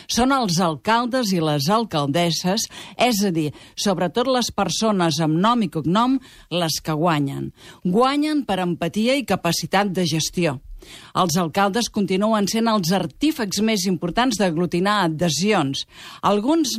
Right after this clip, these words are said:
repetiran victòria còmodament, segurament pocs, perquè el que emergeix d'aquesta nova situació és la fragmentació del vot.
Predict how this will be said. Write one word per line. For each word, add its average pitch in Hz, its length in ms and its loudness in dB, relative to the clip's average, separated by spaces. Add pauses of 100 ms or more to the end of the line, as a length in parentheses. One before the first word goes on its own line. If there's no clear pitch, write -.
(120)
repetiran 202 680 -2
victòria 220 480 0
còmodament, 214 720 0
segurament 208 560 2
pocs, - 380 -2 (340)
perquè 190 380 0
el 185 180 0
que 185 160 2
emergeix 180 640 0
d'aquesta 185 460 0
nova 170 260 2
situació 165 600 0 (260)
és 196 240 2
la 185 240 0
fragmentació 165 800 0
del 156 180 0
vot. 143 380 -2